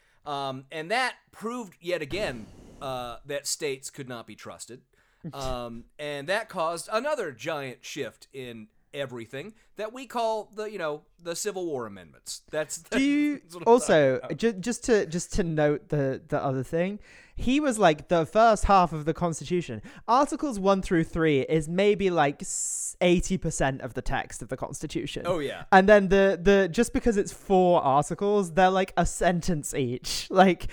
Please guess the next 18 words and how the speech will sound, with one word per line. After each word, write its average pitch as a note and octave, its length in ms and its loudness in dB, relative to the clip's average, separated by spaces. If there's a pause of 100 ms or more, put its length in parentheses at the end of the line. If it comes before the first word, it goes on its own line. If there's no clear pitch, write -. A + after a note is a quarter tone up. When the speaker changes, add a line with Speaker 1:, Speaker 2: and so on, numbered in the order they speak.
(120)
Speaker 1:
Yeah, A3+ 80 2
Speaker 2:
Article A3 120 4 (220)
Speaker 1:
Article A3+ 40 2 (100)
Speaker 2:
four - 0 - (260)
Speaker 1:
four - 80 4
Speaker 2:
has F3+ 200 6
quite E3 460 4
a D#3+ 80 4
few, D#3 500 4
but, D#3+ 200 2
like, D#3+ 240 2
Article G3 380 2
seven D#3 380 2
is B2+ 100 -6
literally D3 360 -2
one B2 280 -2
sentence. A#2+ 680 -8
Speaker 1:
Yeah, B2+ 220 -8